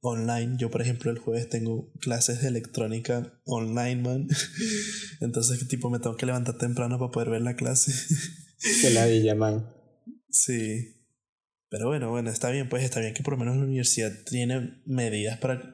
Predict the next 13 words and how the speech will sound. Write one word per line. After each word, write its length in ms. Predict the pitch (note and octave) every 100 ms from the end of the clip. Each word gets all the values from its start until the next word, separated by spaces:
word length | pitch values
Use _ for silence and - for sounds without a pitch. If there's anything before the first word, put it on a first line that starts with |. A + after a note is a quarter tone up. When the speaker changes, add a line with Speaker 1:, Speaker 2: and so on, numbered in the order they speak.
| -
Speaker 1:
responder 640 | - A#2 - A2 G#2+ G#2+
ante 340 | G#2+ A#2 A#2+ B2+
estas 220 | A#2+ B2
situaciones, 640 | A#2 B2+ A#2+ - G#2+ G#2+ A#2 - - - -
aunque 240 | A2 G#2+
creo 240 | - A2
que 80 | G#2
en 140 | B2 A#2+
mi 120 | A2
caso 280 | A2 A2 A#2
nos 120 | B2
van 140 | A#2 A2
a 180 | A#2